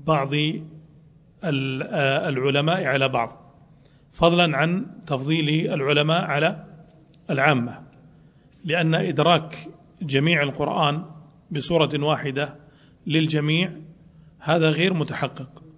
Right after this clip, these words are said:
حتى في عهد الرسول صلى الله عليه وسلم، وحتى عندما نزل عليهم الخطاب رضي الله تعالى عنهم، فإدراكهم متفاوت، فمنهم الراسخ في العلم ومنهم من هو دون ذلك.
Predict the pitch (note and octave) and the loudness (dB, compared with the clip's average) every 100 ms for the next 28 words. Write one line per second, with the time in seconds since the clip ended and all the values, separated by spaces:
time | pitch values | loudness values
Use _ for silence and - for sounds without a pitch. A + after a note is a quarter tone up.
0 | - _ - - - E3 E3 D3 D#3+ D3+ | -20 _ -20 -16 -4 -2 0 -2 2 2
1 | D3 C#3+ C3+ D#3 - C3+ B2+ E3+ E3+ F3+ | 2 -2 -4 -4 -2 -2 0 0 0 -2
2 | - - - - - - - G3 E3+ D#3+ | -4 -16 -20 -20 -20 -20 -8 -4 -4 0
3 | F3 E3 D#3+ D#3 D3+ E3 D#3 C#3 D3 D#3 | 0 2 2 2 2 2 2 2 2 2
4 | C#3+ C3+ D3 C#3 D3+ D3+ D#3 - - - | 0 -4 -6 -2 2 2 0 -14 -20 -20
5 | - - D#3+ D3 C#3+ C#3+ B2+ C3+ C3 C3+ | -20 -10 0 2 4 2 0 0 0 2
6 | A#2+ D3 C3+ F#3 - - - - - - | 0 0 0 -2 -4 -16 -20 -20 -20 -6
7 | D3+ D3+ D3+ - G3 D#3 D#3+ D#3 D#3 D3+ | 2 4 4 0 -4 2 4 4 2 0
8 | D#3+ D3 - A#2 C#3 A#2+ - - - - | 2 0 -2 0 0 0 -10 -20 -20 -20
9 | - - _ - D#3 D3+ D#3 D3+ C#3+ D#3 | -20 -20 _ -12 -2 0 2 0 2 0
10 | - - - C#3 E3+ A3+ D4 - G3 F3 | 0 -8 -4 -2 0 -2 -6 -6 -2 0
11 | D#3 D3+ C3+ C#3 C3+ C#3+ D3 G3 - - | 0 0 -2 -2 -2 0 0 -2 -10 -20
12 | - - - G3 D3 A2+ - - - | -20 -20 -10 2 2 2 -8 -18 -20